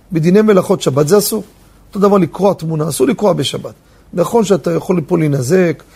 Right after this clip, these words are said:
יכול... ייקח את התמונה, ימעך אותה, כמובן לא יסתכל, ויזרוק אותה לפח. כמובן יעשה את זה בצורה שגם לא יחשדו אותו, "מה, ראיתם, לקח את התמונה, עשה",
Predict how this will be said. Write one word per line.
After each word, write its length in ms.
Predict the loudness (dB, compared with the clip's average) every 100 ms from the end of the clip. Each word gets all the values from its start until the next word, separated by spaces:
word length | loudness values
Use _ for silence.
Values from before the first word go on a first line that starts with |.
| -20 _
יכול... 160 | -12 -12 -14 _ _ _ _ _ _ _ _ _ _ _ _
ייקח 220 | -2 2 4
את 60 | 4
התמונה, 360 | 4 4 6
ימעך 340 | 6 6 4 2
אותה, 320 | 2 2 2 -2 -14 _ _ _ _ -10
כמובן 280 | -2 2 4
לא 80 | 4
יסתכל, 460 | 2 -2 0 0 0
ויזרוק 240 | 2 2 2
אותה 180 | 2
לפח. 460 | 2 2 0 -2 -12 _ _ _ _ _ _
כמובן 180 | -2 0
יעשה 160 | 2 2
את 60 |
זה 80 | 0
בצורה 420 | -2 -2 0 0
שגם 220 | 2 2
לא 60 | 2
יחשדו 320 | 2 2 0
אותו, 180 | 0 0
"מה, 120 | 2
ראיתם, 300 | 2 2 0
לקח 160 | 0 -2
את 60 |
התמונה, 360 | -2 -2 0 2
עשה", 200 | 0 -4